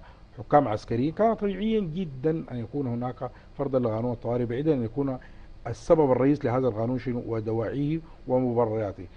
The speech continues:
الآن التحدي الحقيقي هو تحدي اقتصادي، هؤلاء ال-، ال-،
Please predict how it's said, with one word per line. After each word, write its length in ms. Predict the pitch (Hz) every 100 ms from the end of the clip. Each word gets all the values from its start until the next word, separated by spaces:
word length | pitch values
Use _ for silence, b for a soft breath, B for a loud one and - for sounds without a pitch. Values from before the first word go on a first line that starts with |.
| b b
الآن 260 | 104 160 175
التحدي 440 | - - 151 143
الحقيقي 520 | 117 120 117 143 156
هو 160 | 139 147
تحدي 320 | 131 139 123
اقتصادي، 500 | 110 104 123 127 160 - b b
هؤلاء 300 | - 104 123 131
ال-، 260 | - 107 101 -
ال-، 140 | 113